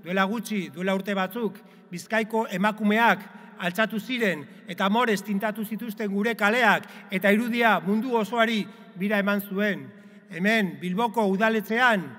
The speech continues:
pentsiodunek altxatu zituzten euren makilak eta makilkadaz lortu zuten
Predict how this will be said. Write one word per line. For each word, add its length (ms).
pentsiodunek 920
altxatu 440
zituzten 500
euren 260
makilak 680
eta 200
makilkadaz 680
lortu 320
zuten 480